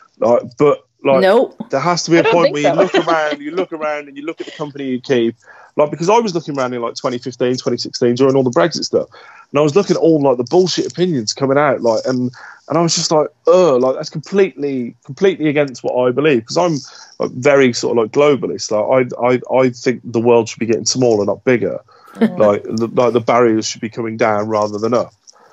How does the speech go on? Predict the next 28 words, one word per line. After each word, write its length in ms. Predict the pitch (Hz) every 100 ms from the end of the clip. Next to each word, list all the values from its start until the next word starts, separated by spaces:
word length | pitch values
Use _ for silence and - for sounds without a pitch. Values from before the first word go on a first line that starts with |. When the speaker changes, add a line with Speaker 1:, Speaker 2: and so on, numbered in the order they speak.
| _ -
Speaker 1:
Like, 220 | 117 110
and 280 | 123 120 117 127
I, 80 |
like, 260 | 123 123 117
and 160 | 127 135
I've, 160 | 139 -
I've, 160 | 160
I've 200 | 170 180
always 260 | 196 170 131
th-, 200 | - 135
felt 340 | - 147 147 139
that 140 | 92
way, 120 | 101
and 100 | 104
I 40 | 123
still 280 | - 147
feel 200 | 135 135
that 120 | 123 107
way 200 | 110 113
even 140 | 113
after 240 | 110 - 104 - - _ -
four 260 | - 120
years 240 | 113 110 107
of 60 |
all 80 | 117
this 140 | 107 101
Brexit 440 | 143 147 113 -
shit. 320 | - 87 -